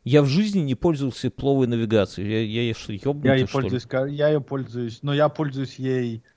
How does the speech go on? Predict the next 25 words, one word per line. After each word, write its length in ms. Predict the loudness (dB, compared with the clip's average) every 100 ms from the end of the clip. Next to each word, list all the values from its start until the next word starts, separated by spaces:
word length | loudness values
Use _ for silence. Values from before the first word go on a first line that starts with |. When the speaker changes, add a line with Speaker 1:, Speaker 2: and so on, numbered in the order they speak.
| _ -10
Speaker 1:
Так 140 | -6
ты 100 | -4
Speaker 2:
через 220 | 0 2
Speaker 1:
ебнутый. 360 | 0 -4 -6 0
Speaker 2:
Car-, 220 | 0 2
CarPlay. 720 | 0 0 -2 -2 0 -2 -4 -8 -18 -18
Speaker 1:
<laughs> 320 | _ _ _ -14
Speaker 2:
Почему? 320 | -8 0 4
Speaker 1:
А 60 | 4
Speaker 2:
А 40 |
Speaker 1:
что 60 | 2
Speaker 2:
Apple 60 |
Speaker 1:
такое? 220 | 0 0 0
Speaker 2:
Maps 340 | 0 -2 -2
в 80 | -2
Америке 420 | -2 -2 -4 -6
прекрасно 540 | -8 -8 -6 -6 -8
работает. 260 | -12 -6 6
Speaker 1:
А 60 | 8
я, 300 | 10 8 8
Speaker 2:
Я 60 |
вот 60 | 6
Speaker 1:
Яндекс 460 | 8 6 2 -2
навигатор 640 | 4 6 8 8 8 4 0
нет? 260 | -2 -4